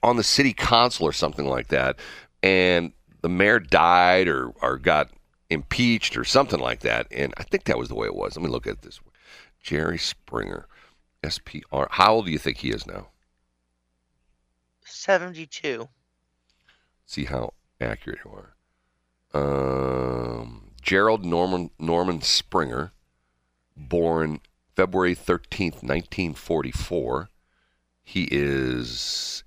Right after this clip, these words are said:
Speaker 1: seventy-nine.
Speaker 2: Oh, wow.
Speaker 1: Yes.
Speaker 2: I knew that he was older than I. I didn't know he was th-, that much older.
Speaker 1: He's, they call him a British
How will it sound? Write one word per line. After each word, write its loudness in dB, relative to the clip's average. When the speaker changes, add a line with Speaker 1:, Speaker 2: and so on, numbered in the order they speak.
Speaker 1:
seventy-nine. -4
Speaker 2:
Oh, -2
wow. 2
Speaker 1:
Yes. -4
Speaker 2:
I 6
knew -2
that -6
he -8
was -8
older -2
than -6
I. -2
I 6
didn't -4
know -2
he -6
was -12
th-, -14
that 0
much -12
older. -10
Speaker 1:
He's, 0
they 2
call 4
him 0
a 4
British 0